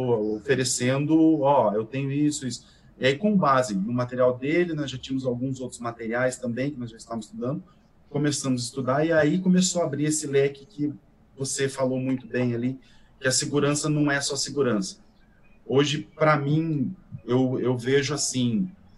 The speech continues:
a segurança, ela, ela vai fazer a segurança,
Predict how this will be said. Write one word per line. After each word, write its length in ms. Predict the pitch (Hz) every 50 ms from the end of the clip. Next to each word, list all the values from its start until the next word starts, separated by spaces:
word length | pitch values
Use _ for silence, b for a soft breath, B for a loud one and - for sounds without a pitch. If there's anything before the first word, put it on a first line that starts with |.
| - - -
a 80 | 107
segurança, 800 | 104 - - 123 117 131 135 135 139 147 151 151 - - 151 143
ela, 1040 | 135 139 139 135 135 135 135 135 131 127 131 127 123 123 117 113 110 110 107 101 92 - - - - -
ela 220 | 110 113 117 120
vai 400 | 110 101 101 110 123 139 160 185
fazer 640 | 185 - - 147 127 110 104 113 120 113 104 92 92 - -
a 60 | -
segurança, 840 | - - 107 101 104 104 98 98 - 98 101 98 - - 156 180 185